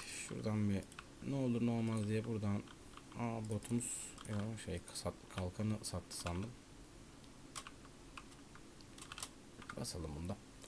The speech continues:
Şimdi bakalım nasıl Togu'ya dönüyor olacağız. Yani elli bir levelde elli bir altmış mıydı? Hemen bakalım. Elli bir altmış. Elli bir altmışlık Togu'ya da nasıl döneceğiz? Dayanacağız mı? Ne kadar yiyeceğiz? Önce bir vursunlar diye bekliyorum. Ee,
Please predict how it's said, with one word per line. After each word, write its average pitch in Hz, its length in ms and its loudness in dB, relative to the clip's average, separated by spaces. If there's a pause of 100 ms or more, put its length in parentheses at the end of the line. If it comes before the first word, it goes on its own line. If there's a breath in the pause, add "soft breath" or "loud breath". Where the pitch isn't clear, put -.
(460)
Şimdi 175 440 2
bakalım 170 360 4
nasıl 180 180 6
Togu'ya 104 300 8
dönüyor 90 280 8
olacağız. 90 360 2 (280)
Yani 120 140 4
elli 123 260 6
bir 131 120 4
levelde 120 560 6 (100)
elli 113 240 2
bir 117 60 6
altmış - 440 0
mıydı? 80 240 2 (480)
Hemen 98 320 0 (140)
bakalım. 101 360 -2 (600)
Elli 107 200 2
bir 107 60 2
altmış. - 320 -2
Elli 165 220 2
bir 170 60 2
altmışlık - 440 -2
Togu'ya 120 380 6
da 127 120 6
nasıl 120 220 2
döneceğiz? - 460 2 (1040 loud breath)
Dayanacağız 113 540 4
mı? 120 340 8
Ne 107 100 4
kadar 110 180 4
yiyeceğiz? 113 300 4
Önce 139 220 4
bir 135 80 0 (120)
vursunlar 123 580 6
diye 95 160 6
bekliyorum. 127 500 2 (540)
Ee, - 40 -6